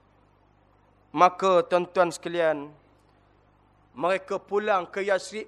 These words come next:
membawa tiga janji yang mereka buat di hadapan Nabi. Maka di ketika itulah, waktu mereka pulang ke Yasrib, Nabi sallallahu alaihi wasallam mengutus seorang sahabat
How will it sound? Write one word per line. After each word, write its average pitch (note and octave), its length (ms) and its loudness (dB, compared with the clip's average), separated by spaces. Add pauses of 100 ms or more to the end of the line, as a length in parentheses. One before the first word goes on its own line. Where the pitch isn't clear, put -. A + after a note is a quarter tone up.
membawa F#3 560 0
tiga F3 720 -4 (160)
janji F#3 560 -4
yang E3+ 160 -2
mereka F#3 320 -6
buat F3+ 240 -4 (240)
di F3 160 -8
hadapan E3 560 -4
Nabi. A2+ 160 -20 (2000)
Maka A#3+ 400 6
di D4 80 2
ketika D4 480 0
itulah, E4 480 8
waktu C#4 400 4
mereka C#4+ 400 4
pulang E4 560 6
ke D#4 160 -6
Yasrib, G#3 400 0 (800)
Nabi G3 480 2
sallallahu G#3 640 2
alaihi G#3 440 0
wasallam G#3+ 520 2
mengutus A3 600 -4
seorang A3 360 0
sahabat A3 400 0